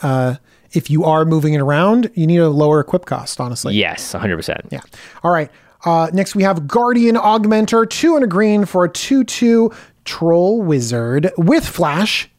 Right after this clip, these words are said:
Speaker 1: Commander creatures you control get plus two plus two.
Speaker 2: Ooh.
Speaker 1: Commanders you control have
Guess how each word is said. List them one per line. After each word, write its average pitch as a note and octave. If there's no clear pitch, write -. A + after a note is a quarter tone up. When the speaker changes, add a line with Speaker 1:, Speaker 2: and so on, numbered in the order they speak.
Speaker 1:
Commander D4+
creatures E3
you D#3
control D#3+
get E3+
plus -
two D#3
plus D#3
two. G3+
Speaker 2:
Ooh. A2+
Speaker 1:
Commanders A3
you E3
control C#3+
have E3+